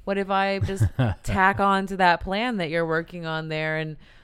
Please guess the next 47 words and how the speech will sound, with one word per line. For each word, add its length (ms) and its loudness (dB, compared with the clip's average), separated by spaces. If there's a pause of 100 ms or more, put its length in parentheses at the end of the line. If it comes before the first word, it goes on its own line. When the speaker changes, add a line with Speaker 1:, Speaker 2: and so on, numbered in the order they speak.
Speaker 1:
oh, 180 0
by 220 4
the 100 2
way, 160 4
if 100 0
you 80 -4
build 220 0
it, 80 2
it's 140 -6
not 160 -6
gonna 100 -6
be 80 -8
a 60 -6
little 220 -10
more 180 -6
expensive, 500 -10
and 220 -10
you're 100 -8
gonna 140 -6
have 180 -6
to 80 -16
give 100 -10
me 120 -8
a 40 -6
bonus 460 -10
when 100 -14
you 100 -14
do 200 -12
build 260 -14
it." 140 -16 (120)
Speaker 2:
Yeah. 240 0 (100)
Speaker 1:
It's 100 -20
that 180 2
kind 200 -6
of 80 -8
a 40 -6
thing. 340 -10 (200)
Speaker 2:
We 60 -10
Speaker 1:
But 180 0 (180)
Speaker 2:
just 180 0
Speaker 1:
similar 180 2
Speaker 2:
leech 260 4
off 220 4
of 100 -2
each 140 -2
other. 340 -4 (140)
Speaker 1:
Yeah, 480 2